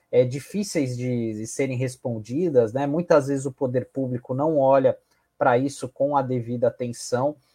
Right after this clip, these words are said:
É, e aí o pior é que ainda tem que ouvir alguma graça, né? A gente, quando teve aquelas chuvas há duas, três semanas aqui em São Paulo,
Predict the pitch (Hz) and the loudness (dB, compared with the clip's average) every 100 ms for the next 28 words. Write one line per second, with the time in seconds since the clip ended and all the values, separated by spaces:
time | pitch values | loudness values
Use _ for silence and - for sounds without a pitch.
0 | _ _ - 135 139 135 185 190 208 - | _ _ 0 4 4 2 0 0 0 0
1 | 196 170 190 190 190 185 180 175 185 175 | 4 6 6 0 -4 -2 0 0 -2 -2
2 | 175 139 156 160 151 156 165 143 139 139 | -2 0 4 4 2 -4 -2 4 6 6
3 | 135 - 110 117 117 110 131 127 - 147 | 6 -4 -6 -2 -2 -2 -6 -12 -8 -6
4 | 143 135 139 131 - 131 127 113 - 127 | -6 -4 -2 -2 -2 0 0 -2 -6 -8
5 | 123 117 107 104 117 107 110 127 127 - | -6 -2 -4 -2 -4 -4 -6 -4 -4 -4
6 | 123 123 - 117 123 113 117 - 120 - | -10 -10 -8 -6 -6 -6 -8 -10 -16 -12
7 | 120 - 120 123 123 | -12 -4 0 2 0